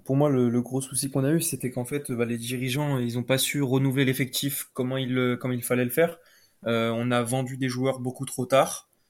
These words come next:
euh, bah, notamment Dele Alli, euh, même si moi je voulais qu'il reste, il était, il était au top de sa forme, mais au final, bah, on l'a vendu pour presque rien. Euh, pareil pour Eriksen,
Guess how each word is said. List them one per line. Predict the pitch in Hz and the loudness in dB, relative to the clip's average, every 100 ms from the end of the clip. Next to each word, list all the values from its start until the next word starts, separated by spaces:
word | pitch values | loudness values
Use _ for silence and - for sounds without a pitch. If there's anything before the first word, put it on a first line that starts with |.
| _ - | _ -2
euh, | 110 113 113 113 | 0 2 0 0
bah, | 113 | 0
notamment | 123 123 127 | 2 -2 -2
Dele | 127 117 | -2 -2
Alli, | 120 156 131 | -2 0 0
euh, | 110 - - - | -2 -6 -18 -6
même | 131 | -2
si | - 139 | 0 2
moi | 143 | 2
je | 127 | 2
voulais | 123 | 2
qu'il | - 160 | 2 4
reste, | 175 - | 4 0
il | 113 | -6
était, | 113 120 | -2 0
il | 113 110 | 0 -2
était | 113 | -4
au | 113 | -2
top | 147 120 | 0 0
de | |
sa | 117 127 | 0 0
forme, | 170 151 | 2 2
mais | 113 95 _ _ _ | 0 -2 _ _ _
au | - | -6
final, | - 139 135 | 0 2 2
bah, | |
on | 120 | 2
l'a | 117 | 2
vendu | 117 123 135 | 2 0 -2
pour | 123 | -8
presque | - 127 - | -6 -6 0
rien. | 123 139 165 - _ _ _ - | 2 2 0 -6 _ _ _ -8
Euh, | 113 131 - | -6 -6 0
pareil | 127 131 | 2 2
pour | 127 123 | 2 0
Eriksen, | 123 123 - - 151 170 | 0 0 -2 2 2 0